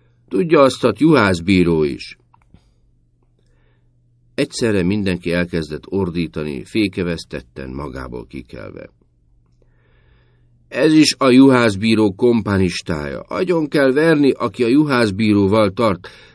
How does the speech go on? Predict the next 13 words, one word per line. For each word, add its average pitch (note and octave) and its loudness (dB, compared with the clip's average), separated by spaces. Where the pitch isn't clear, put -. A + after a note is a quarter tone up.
Eladták C#3+ -2
a A#2+ -2
falut. B2+ 0
Eladták B2+ 0
a G#2 2
népet.” G2 0
Most - -8
Avar A2 0
Jani F#2+ 2
éles F#2 0
parancsoló E2 -4
hangja D#2+ -6
hasított. C2 -12